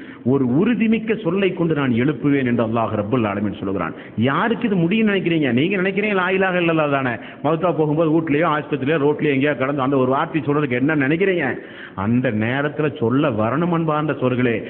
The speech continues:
அல்லாஹ் நாடினால் தான் சொல்ல முடியும். அப்ப கபர்ல கேட்கிற கேள்வி நாலு கேள்வி சாதாரணமான கேள்வி.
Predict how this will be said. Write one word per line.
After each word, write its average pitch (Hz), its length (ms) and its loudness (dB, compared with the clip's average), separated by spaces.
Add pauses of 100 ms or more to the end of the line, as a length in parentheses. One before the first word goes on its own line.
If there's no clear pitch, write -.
(200)
அல்லாஹ் 113 480 0
நாடினால் 117 480 0
தான் 120 160 -2
சொல்ல 104 240 -2
முடியும். 98 360 -2 (280)
அப்ப 156 340 -2
கபர்ல 196 300 0
கேட்கிற 180 300 0
கேள்வி 165 320 0
நாலு 151 340 0
கேள்வி 160 280 -2
சாதாரணமான 139 640 0
கேள்வி. 120 480 0